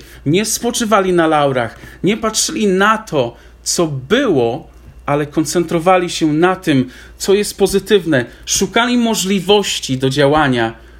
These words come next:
i parli do przodu. I to jest moje słowo zachęcenia dla was. Nie chcę za długo mówić o tym,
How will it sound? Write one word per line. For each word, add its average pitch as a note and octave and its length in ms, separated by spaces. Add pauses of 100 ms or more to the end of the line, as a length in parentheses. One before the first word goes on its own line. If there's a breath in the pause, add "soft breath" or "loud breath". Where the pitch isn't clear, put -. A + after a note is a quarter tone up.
(280 loud breath)
i D3 100
parli A2+ 600 (500)
do - 120
przodu. - 460 (400 loud breath)
I - 80
to - 80
jest - 160
moje F#3 380 (1120)
słowo D3+ 380
zachęcenia C#3+ 560
dla D#3 200
was. B2 300 (400 loud breath)
Nie F#3 200
chcę - 180
za G#3 280
długo F3+ 320
mówić B2+ 420
o A#2 120
tym, A2+ 320